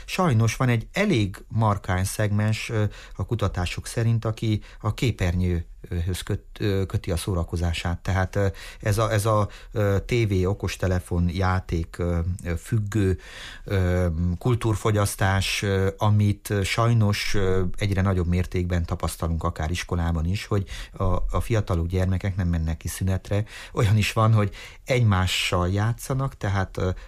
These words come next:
az osztály különböző pontjain ülnek, és tulajdonképpen nem egymással beszélgetnek, de telefonon keresztül, ami valamilyen szinten sajnálatos, és itt a, az iskolának lenne nagyobb szerepe, hogy, hogy ezt valamilyen szinten, ö, ö,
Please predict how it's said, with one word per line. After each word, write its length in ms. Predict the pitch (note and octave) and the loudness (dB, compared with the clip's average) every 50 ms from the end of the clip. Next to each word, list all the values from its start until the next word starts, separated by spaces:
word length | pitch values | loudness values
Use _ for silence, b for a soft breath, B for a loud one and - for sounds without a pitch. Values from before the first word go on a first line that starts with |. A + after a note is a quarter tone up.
| B | B
az 220 | B - F#2 F#2 F#2+ | B -4 -2 0 0
osztály 340 | G#2 G#2+ - - F#2 F#2 | 0 -2 0 -2 -2 -2
különböző 720 | - - C3+ A#2+ A2 F#2+ F#2 F2+ F2+ F2 F#2 F#2 F2+ E2+ | 0 0 2 2 4 4 2 2 0 0 0 0 0 0
pontjain 500 | - - G#2+ G2+ G#2 F#2 - F2+ F2+ F#2 | 0 0 0 2 2 2 0 0 0 2
ülnek, 460 | F#2 G#2 A2 A#2 B2 B2+ C3 B2 - - | 2 2 2 2 2 2 0 -2 -2 -4
és 120 | F2+ - | -6 -4
tulajdonképpen 760 | - A#2 G#2+ G2 F2+ F2 F2 - - G2+ - - G2 F#2+ G2+ | -2 -2 0 0 0 0 0 0 -2 -4 -4 0 0 2 2
nem 280 | A#2 C#3 C#3 D3+ - - - B B B B B B - - - G#2 - - | 2 2 0 -2 -4 -8 -14 B B B B B B -4 -6 -6 -4 -4 -2
egymással 500 | - - G3 F3+ G#2+ G2+ G2+ - - G#2+ | 0 2 2 4 4 2 2 0 0 0
beszélgetnek, 680 | G2+ G#2+ A2 - - - F#2+ F2+ F2+ E2 - G2+ F2+ F2 | 2 2 2 2 2 0 0 2 2 0 0 0 0 0
de 120 | F2 F#2+ | 0 0
telefonon 540 | F2+ - A2 F#2 F2 - - F2 F2 F2 E2+ | 0 0 0 0 0 0 0 -2 0 0 -2
keresztül, 480 | - - D#2+ D#2+ D#2+ - - - C#2+ D2 - B B B B | -2 -2 -2 -2 -4 -4 -6 -6 -8 -8 -8 B B B B
ami 220 | - A2+ A#2 A#2 | 0 2 2 2
valamilyen 380 | A2 C3 C#3+ C3 G#2+ G2 F#2 F2+ | 4 2 2 4 4 4 2 2
szinten 360 | F2 - - G#2 G2+ - G2 | 0 0 -2 -2 0 0 -2
sajnálatos, 680 | F#2 - - G2 F#2 E2 D#2 E2 E2+ E2 - E2+ - - | -2 0 0 0 0 0 0 0 -2 -2 -2 -4 -4 -4
és 120 | F#2 - | -4 -4
itt 200 | - G#2+ - - | -4 -6 -2 -2
a, 120 | G#2 F#2+ - B B B B B B | -2 0 2 B B B B B B
az 80 | G#2 | 2
iskolának 580 | A2+ A#2 - - - G2+ F#2+ F#2 F2+ F2+ F2 - | 2 0 0 0 0 2 2 2 2 2 0 0
lenne 240 | G2 F#2 F#2 F2 F2 | 2 2 2 2 2
nagyobb 280 | F#2 G2 F2+ F2 - | 2 2 0 0 -2
szerepe, 400 | - - G2 F#2+ F#2 - - F#2+ | -2 -2 -2 -2 -2 -2 -2 -2
hogy, 240 | F2 F2+ F#2 F2 - B B B B B | 0 0 0 -2 -2 B B B B B
hogy 180 | B F2+ F2 | B -4 -2
ezt 260 | - G2+ G2 - - - | 0 0 -2 -2 -2 -2
valamilyen 400 | - F2 F2 E2 E2+ E2 D#2+ D#2 | -2 0 0 2 2 0 0 -2
szinten, 480 | - - E2+ F2 E2+ - D#2+ D#2 D#2+ D#2+ D#2 D2+ D2+ D#2 E2 - B B B B B B - | -2 -2 -2 -2 -2 -2 -2 -2 -2 -2 -2 -2 -2 -4 -6 -10 B B B B B B -10
ö, 60 | - E2 | -6 -4
ö, 220 | E2 D#2 D#2+ D#2+ | -4 -2 -2 -2